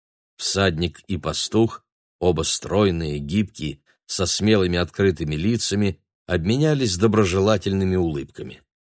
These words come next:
"Бог в помощь, паренек", промолвил Оливье. "Скажи-ка, давно ли ты пасешь своих коз здесь, у дороги?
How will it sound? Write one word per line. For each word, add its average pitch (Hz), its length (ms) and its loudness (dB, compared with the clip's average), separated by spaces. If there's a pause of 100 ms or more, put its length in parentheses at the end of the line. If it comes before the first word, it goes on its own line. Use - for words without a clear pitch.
(760)
"Бог 92 360 4
в - 140 -6
помощь, 113 520 0
паренек", 104 640 0 (300)
промолвил 90 640 4
Оливье. 82 640 -2 (420)
"Скажи-ка, 95 760 -4 (440)
давно 156 360 4
ли 107 120 6
ты 87 160 0
пасешь 95 480 0
своих 95 360 0
коз 101 240 0
здесь, 90 560 -2 (260)
у 87 80 -2
дороги? 87 560 2